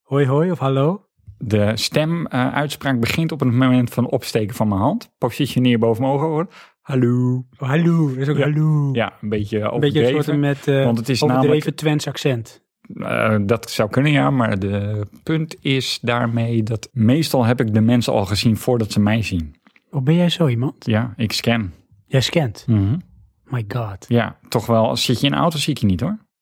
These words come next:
Speaker 1: Nee?
Speaker 2: Nee, daar zie ik
Speaker 1: Dan
Speaker 2: niks.
Speaker 1: ga je zo snel?
Speaker 2: Eh, ja, ik zie een object, ik zie geen mensen dan.
Speaker 1: Oké,
Speaker 2: Dat,
Speaker 1: maar dan
Speaker 2: eh,
Speaker 1: valt dat weer weg.
Speaker 2: Ja, en ik heb ook, eh, schijnbaar een natuurlijke selectie voor mensen die ik niet wil zien.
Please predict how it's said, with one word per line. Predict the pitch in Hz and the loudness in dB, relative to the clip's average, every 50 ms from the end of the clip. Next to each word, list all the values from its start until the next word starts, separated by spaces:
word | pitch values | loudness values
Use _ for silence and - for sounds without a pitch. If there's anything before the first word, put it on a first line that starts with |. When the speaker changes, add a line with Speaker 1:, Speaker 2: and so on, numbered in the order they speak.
| _ _ | _ _
Speaker 1:
Nee? | - 151 147 170 190 185 _ - | -4 -2 -2 -2 -4 -6 _ -2
Speaker 2:
Nee, | 127 123 113 104 - - _ | 0 0 0 0 -4 -8 _
daar | - 90 104 107 104 | -8 -4 -2 -2 -2
zie | - - | -2 -2
ik | 123 | 0
Speaker 1:
Dan | 110 123 | 0 0
Speaker 2:
niks. | 110 - | 2 2
Speaker 1:
ga | 156 | 2
je | 147 135 | 0 2
zo | - 156 | 2 0
snel? | - - 160 147 131 113 104 - _ | 0 0 0 0 0 -2 -6 -10 _
Speaker 2:
Eh, | - 127 120 117 120 120 123 | -2 0 0 2 2 2 2
ja, | 123 131 135 | 2 2 2
ik | 139 120 | 0 0
zie | - - 139 | 2 2 0
een | 127 | 2
object, | - 123 104 127 131 - - | 0 0 0 0 0 0 0
ik | - - | -2 -2
zie | - - 123 | -2 -2 -4
geen | - - 120 117 | -4 -4 -2 0
mensen | 120 117 117 104 - 104 | 0 0 0 -2 -2 -4
dan. | 87 85 82 | -6 -6 -6
Speaker 1:
Oké, | - - 160 175 175 196 170 127 107 87 - _ _ | -2 -2 -2 0 0 0 -2 -2 -4 -6 -12 _ _
Speaker 2:
Dat, | - 123 - - - | -18 -18 -10 -4 -2
Speaker 1:
maar | - 139 | 0 0
dan | 151 156 | 0 0
Speaker 2:
eh, | - | 0
Speaker 1:
valt | - 160 156 | 0 0 0
dat | 165 156 | 0 0
weer | 147 156 147 143 | 2 2 2 2
weg. | 156 143 120 - - - | 2 0 -2 -2 -4 -4
Speaker 2:
Ja, | 120 123 - - - _ _ _ _ _ _ _ _ _ _ | -4 -4 -4 -6 -16 _ _ _ _ _ _ _ _ _ _
en | - 123 113 110 | 0 2 2 2
ik | 113 - | 2 2
heb | - 117 - | 0 -2 0
ook, | - 139 147 127 - - | 0 0 0 0 -2 -6
eh, | - - 135 135 127 | -6 -4 -2 0 0
schijnbaar | 117 - - - 131 123 127 123 123 | 0 -2 -2 -2 -2 0 0 2 2
een | 120 120 | 2 2
natuurlijke | 120 117 - - 127 120 110 - | 2 2 2 0 0 0 0 -2
selectie | 117 - - 123 113 - - - | -4 -2 0 -2 -2 -2 -4 -2
voor | - 113 | 0 2
mensen | 120 120 110 104 110 | 2 2 2 0 0
die | 117 110 | 0 2
ik | 110 | 2
niet | 117 110 104 | 2 2 2
wil | 110 110 98 87 | 2 2 2 0
zien. | - - - 82 78 | -2 -4 -6 -6 -8